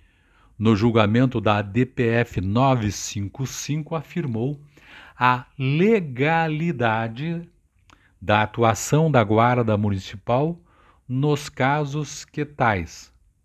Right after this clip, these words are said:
Vale conferir. E ela coloca aqui o que que o tribunal tinha decidido,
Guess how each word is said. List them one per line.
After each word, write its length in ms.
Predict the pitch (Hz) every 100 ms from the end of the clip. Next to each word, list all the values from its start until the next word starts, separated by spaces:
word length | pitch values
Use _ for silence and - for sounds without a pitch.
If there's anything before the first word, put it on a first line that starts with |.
| -
Vale 300 | 82 104 117
conferir. 540 | 143 131 160 98 73 _ _ _ _ _ - _ _ _ _
E 140 | - 107
ela 300 | 110 127 135
coloca 480 | 135 113 117 120 143
aqui 260 | 131 85 78 - _ _ _ _ _ _ _ - -
o 80 |
que 160 | 98 127
que 100 | 127
o 40 |
tribunal 640 | 127 110 104 101 110 139 -
tinha 200 | - 127
decidido, 600 | 107 113 113 92 113 131